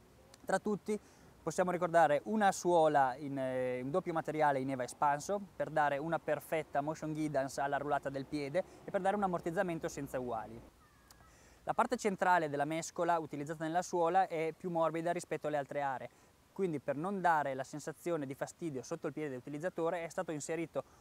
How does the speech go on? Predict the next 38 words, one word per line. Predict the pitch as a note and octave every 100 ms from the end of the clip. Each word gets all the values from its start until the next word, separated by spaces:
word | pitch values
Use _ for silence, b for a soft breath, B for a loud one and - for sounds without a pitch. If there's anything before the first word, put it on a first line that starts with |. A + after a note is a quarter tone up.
| B
un | F3+ F3+
plate | G3 F#3+ D#3 D#3+ -
per | F#3+ F#3
creare | - F#3+ D#3
maggiore | E3 D3+ C#3 C3+
agilità | B2+ B2 A#2+ A#2+
e | D3
quindi | - F3+ F3 E3+ -
prevenire | - E3+ F#3 E3
gli | C3+
infortuni | C#3+ F3+ - D#3 C#3 C#3+ - - - - - -
nella | F3 F3
parte | - C#3+ D#3
centrale | D#3 D3 C3+ C3
del | B2+
piede. | A2+ A#2 A2 A2+ - B B B B -
Altra | D#3+ F3
caratteristica | F3 F3+ E3+ F3
importante | E3+ F3 F#3 F#3 F#3+
della | G3+
scarpa | - G#3 G3+ A#3 B3
è | F3
il | D#3
puntale, | - E3 D3+ D#3 C#3+ E3+ A3+ - B B B B - - - - -
eh, | D#3 D3 D3+
rinforzato, | F#3 E3+ F3 - E3 E3 A3
che | G3+
permette | G#3 G3+ G3+ -
una | D#3 D#3
protezione | C#3+ E3+ F3+ - F#3 D#3 C#3+
ottimale | F3+ - A3 G3 E3+ F3+ G#3
con | F3
ostacoli, | F#3 - C#3+ E3 D#3+
mm, | D#3 - C#3 C3+
riscontrabili | C#3 D3 F3+ E3+ C#3 D3
lungo | D3 C#3 C3+
il |
percorso. | B2+ C3 - A#2 A#2 - B2 -